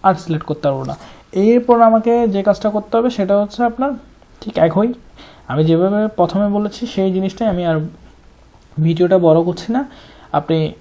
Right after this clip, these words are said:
থানার মধ্যে কী কী আছে, পোস্টাল কোড সব কিছু দিবেন, আপনার কোটা থাকলে কোটা দিবেন, আর প্রেজেন্ট অ্যাড্রেস, পার্মানেন্ট অ্যাড্রেস, এনআইডি নাম্বার যেটা রাখতে হবে সেটা হচ্ছে আপনার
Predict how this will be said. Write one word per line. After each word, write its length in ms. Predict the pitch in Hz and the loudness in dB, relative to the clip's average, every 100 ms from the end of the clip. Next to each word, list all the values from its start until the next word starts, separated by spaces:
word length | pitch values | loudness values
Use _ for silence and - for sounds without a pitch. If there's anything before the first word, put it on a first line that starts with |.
| - - | -20 -8
থানার 300 | 180 170 180 | -2 0 0
মধ্যে 320 | 180 175 165 170 | 0 -2 -2 -4
কী 160 | 170 | -6
কী 180 | 170 175 | -4 -2
আছে, 220 | 160 170 | -2 -2
পোস্টাল 400 | 170 160 - 160 | -4 -6 -4 -4
কোড 180 | 160 165 | -2 -4
সব 180 | 165 160 - | -4 -6 -4
কিছু 220 | 180 180 | -6 -4
দিবেন, 220 | 175 165 | -4 -4
আপনার 200 | 160 160 | -4 -2
কোটা 200 | 170 175 | -2 -2
থাকলে 240 | 170 180 180 | -4 -4 -4
কোটা 220 | 180 190 | -2 -2
দিবেন, 320 | 208 214 247 - - - - | 0 -2 -4 -6 -20 -14 -4
আর 120 | 156 | -2
প্রেজেন্ট 340 | 160 160 170 | 4 4 4
অ্যাড্রেস, 300 | 170 165 160 | 0 0 -2
পার্মানেন্ট 460 | - 156 151 156 160 | -2 -4 -2 -2 -2
অ্যাড্রেস, 360 | 160 151 160 - | -2 -2 -4 -2
এনআইডি 280 | 170 165 170 | -2 0 0
নাম্বার 360 | 180 175 165 165 - - - - | 0 0 0 -2 -8 -20 -18 -6
যেটা 380 | 156 156 151 147 - - - - - | 0 0 0 -8 -14 -20 -20 -20 -10
রাখতে 340 | 165 160 - 185 | -8 -8 -6 -4
হবে 280 | 180 226 233 | -2 -2 -2
সেটা 220 | 180 160 | -2 -2
হচ্ছে 220 | 156 160 | -4 -6
আপনার 320 | - 147 143 | -6 -6 -6